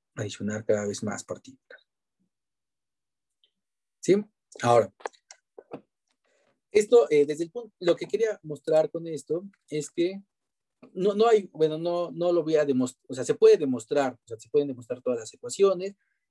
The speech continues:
calculando, por ejemplo, la energía, eh, que se conoce, eh, la energía de momentum, o sea, la energía que lleva cada partícula debido a su masa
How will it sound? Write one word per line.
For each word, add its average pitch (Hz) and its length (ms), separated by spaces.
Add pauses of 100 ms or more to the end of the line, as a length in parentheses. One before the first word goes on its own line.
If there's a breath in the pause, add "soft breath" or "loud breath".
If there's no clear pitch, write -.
calculando, 202 840 (240)
por 147 140
ejemplo, 165 580
la 131 120
energía, 160 760 (400)
eh, 104 540 (1120)
que 143 100
se 123 80
conoce, 147 340
eh, 123 80
la 117 100
energía 123 280
de 151 100
momentum, 165 760
o - 60
sea, 127 100
la 120 60
energía 120 360
que 131 140
lleva 143 240
cada 156 280
partícula 135 640
debido 120 300
a 135 40
su 131 160
masa 151 500